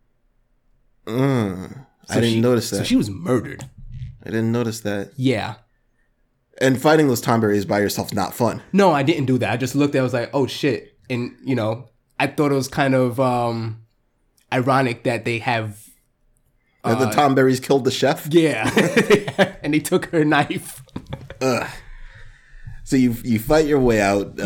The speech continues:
Speaker 2: Mm-hmm.
Speaker 1: and then you run into Talcott, and he's like, "Oh, hey, Noctis, man, what's up?" And you're like, "The hell are you?"
Speaker 2: Like,
Speaker 1: Like,
Speaker 2: "Bro,
Speaker 1: "It's Talcott.
Speaker 2: it's Talcott."
Speaker 1: I'm that little kid who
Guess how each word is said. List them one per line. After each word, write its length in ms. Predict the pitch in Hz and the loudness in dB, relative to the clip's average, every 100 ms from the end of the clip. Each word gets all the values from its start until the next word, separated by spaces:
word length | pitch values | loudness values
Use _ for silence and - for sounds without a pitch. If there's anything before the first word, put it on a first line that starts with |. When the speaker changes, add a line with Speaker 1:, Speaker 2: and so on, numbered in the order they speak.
| 120 | 2
Speaker 2:
Mm-hmm. 260 | 143 151 - _ _ _ _ _ _ _ _ _ _ | 2 0 -8 _ _ _ _ _ _ _ _ _ _
Speaker 1:
and 160 | 113 110 | -2 0
then 120 | 113 | 2
you 120 | 110 | 2
run 120 | 107 104 | 2 2
into 160 | 101 | -2
Talcott, 540 | 104 117 104 117 127 - 98 | -4 -2 -2 -2 -4 -4 -4
and 480 | 98 95 92 80 _ _ _ _ 110 | -2 -2 -6 -10 _ _ _ _ -4
he's 240 | 107 101 | -2 0
like, 220 | 107 101 - | 0 -2 0
"Oh, 200 | 160 131 | 4 4
hey, 460 | 143 160 110 90 - _ _ _ _ _ _ - | 4 4 2 -2 -16 _ _ _ _ _ _ -4
Noctis, 500 | 120 160 - 101 - | 0 0 2 -2 -2
man, 320 | 95 98 101 | -2 -2 0
what's 180 | 107 113 | -2 4
up?" 140 | 156 104 | 2 2
And 80 | 120 | -2
you're 80 | 110 | -2
like, 200 | 98 - _ _ | -2 -8 _ _
"The 120 | 131 | -2
hell 120 | 135 143 | 4 4
are 40 | |
you?" 340 | 127 135 95 - _ _ _ _ _ _ - | 6 4 2 -8 _ _ _ _ _ _ -6
Speaker 2:
Like, 100 | - | -4
Speaker 1:
Like, 180 | - - - | -4 -10 -14
Speaker 2:
"Bro, 420 | 170 277 196 - _ _ _ | 0 2 2 -4 _ _ _
Speaker 1:
"It's 120 | - | -12
Talcott. 400 | - 156 165 110 | 2 2 2 -2
Speaker 2:
it's 20 | |
Talcott." 400 | - 220 - 120 - _ _ _ - | -2 -4 -2 -4 -6 _ _ _ -6
Speaker 1:
I'm 340 | - 151 156 139 | 0 4 4 4
that 220 | 139 139 | 4 4
little 260 | 147 147 120 | 4 4 2
kid 400 | 175 170 127 110 - - - - | 4 4 4 -2 -8 -18 -20 -2
who 440 | 165 135 123 107 | 4 4 4 -2